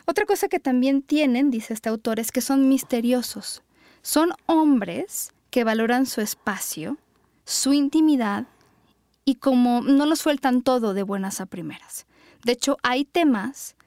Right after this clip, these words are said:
que son de ellos, son privados y que a lo mejor creen que la chica con la que están saliendo, pues, no tiene por qué saber o que en este momento no tiene por qué saber. En ese halo de misterio,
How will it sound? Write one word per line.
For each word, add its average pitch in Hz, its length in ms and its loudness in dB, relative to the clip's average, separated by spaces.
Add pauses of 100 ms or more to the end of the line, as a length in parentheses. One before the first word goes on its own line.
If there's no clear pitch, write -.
(480)
que 262 480 0 (260)
son 226 380 -2
de 247 240 2
ellos, 269 400 2
son 214 220 0
privados 233 880 0
y 240 100 -2
que - 120 -6
a 214 40 -2
lo 208 120 -4
mejor 220 420 -4
creen 233 340 -2
que 226 120 -6
la 202 100 -8
chica - 280 -4
con 302 100 0
la 254 80 0
que 247 80 -12
están 220 180 -6
saliendo, 233 400 -2
pues, 214 340 -8 (640)
no 247 500 4
tiene 262 240 0
por 254 140 -8
qué 285 80 -2
saber 403 380 0 (480)
o 208 480 0
que 208 180 0
en 214 100 0
este 220 200 -4
momento 247 280 0
no 214 180 0
tiene 208 240 -4
por 208 140 -12
qué 220 100 -10
saber. 269 300 -2 (380)
En 269 160 4
ese 370 240 0
halo 311 260 2
de 302 120 2
misterio, 254 720 0